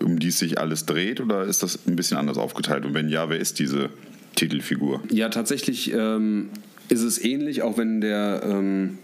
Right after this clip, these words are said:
Speaker 2: ja, titelgebende Held, nämlich Michael Scott, also das ist seine Rolle, die ist halt sehr präsent und es sind halt, äh, er ist ja selber auch Stand-up-Comedian, genau wie, äh, Benjamin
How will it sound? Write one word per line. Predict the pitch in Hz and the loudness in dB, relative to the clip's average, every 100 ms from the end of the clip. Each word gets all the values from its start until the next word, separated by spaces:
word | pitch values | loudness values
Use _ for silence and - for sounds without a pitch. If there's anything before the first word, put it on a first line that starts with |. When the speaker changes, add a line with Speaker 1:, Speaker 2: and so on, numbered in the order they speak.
| - - - - | -20 -20 -14 -4
Speaker 2:
ja, | 101 98 | 0 0
titelgebende | 92 113 110 104 104 98 | 0 -2 0 0 0 0
Held, | 110 120 | 0 0
nämlich | 104 101 107 | -2 0 0
Michael | 101 107 | 0 0
Scott, | 98 - 120 123 | 0 0 0 -2
also | - 92 | -2 0
das | 98 90 | 0 -2
ist | 87 | 0
seine | 92 | 0
Rolle, | 90 107 113 120 - - - | 0 0 0 -2 -6 -8 0
die | 110 | 2
ist | 117 | 2
halt | 123 107 | 0 0
sehr | 113 | -2
präsent | 107 117 101 113 139 | 0 0 2 0 0
und | 113 110 | 0 2
es | 107 | 2
sind | 120 | 0
halt, | 110 104 - | 0 0 0
äh, | |
er | 107 104 - 104 | 0 0 0 0
ist | 107 | 0
ja | 104 95 | 0 0
selber | 104 107 107 104 - | 0 0 0 -2 0
auch | 98 95 95 - - | 0 0 -2 -10 -4
Stand-up-Comedian, | - 120 131 123 - 120 120 117 113 113 - - - | 0 0 -2 -4 0 0 2 2 0 -2 -8 -6 0
genau | 104 101 98 90 | 0 0 -2 0
wie, | 95 92 90 90 | 0 2 2 0
äh, | 92 92 85 | 0 -2 0
Benjamin | 101 101 95 95 92 90 | 0 0 0 0 0 0